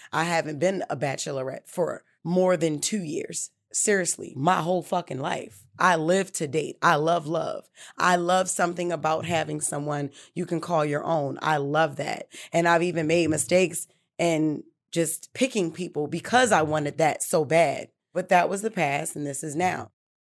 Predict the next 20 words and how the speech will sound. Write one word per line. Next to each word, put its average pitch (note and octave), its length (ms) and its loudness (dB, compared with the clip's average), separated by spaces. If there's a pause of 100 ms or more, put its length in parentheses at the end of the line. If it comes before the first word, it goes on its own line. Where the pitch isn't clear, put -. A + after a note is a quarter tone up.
(120)
So C#4 140 4
I'll C4+ 120 8
use B3+ 220 2
myself A3 420 2
for F#3+ 160 2
an F3 60 2
example. E3+ 640 -2
Do G3+ 140 0
I F3 340 0 (200)
get F3+ 160 2
upset - 600 0
because F3+ 380 -4
he's F3 200 -6
not D#3+ 240 0
as D#3 360 -4 (360)
lovey-dovey, E3+ 800 0
touchy-feely E3+ 840 0
as D3+ 120 -2
I D3 180 0
am? A#3 320 -2